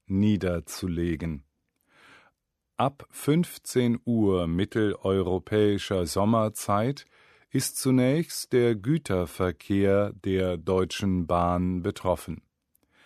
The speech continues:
Ab Mittwochmorgen würden auch Personenzüge bestreikt,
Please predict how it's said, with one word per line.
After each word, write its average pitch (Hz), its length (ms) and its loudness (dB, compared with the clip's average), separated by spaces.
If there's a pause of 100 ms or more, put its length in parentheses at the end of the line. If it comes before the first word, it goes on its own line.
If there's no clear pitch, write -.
(220)
Ab - 360 -2
Mittwochmorgen 107 1500 0 (240)
würden 113 600 2
auch 113 760 -2
Personenzüge 92 1500 0
bestreikt, 85 920 -4